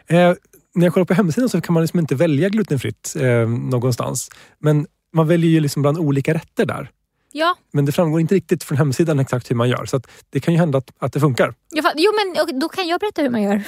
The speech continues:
Speaker 1: Ja,
Speaker 2: <laughs> För min
Speaker 1: bra.
Speaker 2: pappa har Hello Fresh.
Speaker 1: Ja.
Speaker 2: Eh, då beställer man det, eh, och då får man ju välja då vilka maträtter man vill ha.
Speaker 1: Mm.
Speaker 2: Och där i liksom, när man väljer maträtterna varje vecka,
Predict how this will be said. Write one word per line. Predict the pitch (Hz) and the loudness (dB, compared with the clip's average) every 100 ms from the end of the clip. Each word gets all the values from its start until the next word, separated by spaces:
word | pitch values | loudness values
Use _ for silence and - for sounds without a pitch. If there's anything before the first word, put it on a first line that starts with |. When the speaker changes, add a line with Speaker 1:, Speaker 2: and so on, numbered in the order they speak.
| 151 | 2
Speaker 1:
Ja, | 294 | 4
Speaker 2:
<laughs> | |
För | 247 | 6
min | 262 262 | 4 4
Speaker 1:
bra. | 233 | 2
Speaker 2:
pappa | 277 | 2
har | 330 277 | 0 2
Hello | 262 240 | 0 0
Fresh. | 233 349 - - | -2 -4 -6 -2
Speaker 1:
Ja. | 240 285 143 - | 2 2 0 -8
Speaker 2:
Eh, | - 247 240 214 - | 0 2 4 2 -2
då | 233 294 330 320 285 - | 0 2 4 4 2 -2
beställer | 233 254 285 285 | -4 -2 0 0
man | 277 254 | 0 2
det, | 226 254 - | 0 -2 -2
eh, | 226 214 | 0 2
och | 233 | 0
då | 269 | 0
får | 262 | 2
man | 247 | 2
ju | |
välja | 233 226 220 | 2 2 2
då | 208 | 0
vilka | 185 190 202 | -2 -2 -2
maträtter | 196 185 190 190 | -4 -4 -6 -8
man | 202 | -8
vill | 208 | -6
ha. | 220 - - | -8 -8 -2
Speaker 1:
Mm. | 226 | 0
Speaker 2:
Och | 226 - _ | 0 -4 _
där | 202 202 233 240 226 226 | -8 -2 2 2 2 0
i | 214 | 0
liksom, | 196 202 190 202 | -2 -6 -4 -2
när | 214 | -2
man | 208 196 | -2 -2
väljer | 254 254 196 | -2 -2 0
maträtterna | 214 196 - 285 - - 190 _ _ - | 0 -2 -6 -8 -10 -12 -16 _ _ -4
varje | 196 185 | -2 -2
vecka, | 175 - - | -8 -10 -16